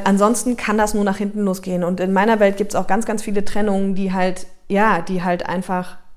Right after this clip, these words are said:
dann überstürzt passieren. Leider, weil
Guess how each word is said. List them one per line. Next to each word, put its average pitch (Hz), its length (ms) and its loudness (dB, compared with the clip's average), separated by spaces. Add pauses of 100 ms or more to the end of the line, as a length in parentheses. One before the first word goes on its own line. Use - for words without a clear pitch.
dann 202 240 2
überstürzt 196 540 -2
passieren. 226 560 -2 (300)
Leider, 220 520 4 (380)
weil 202 540 6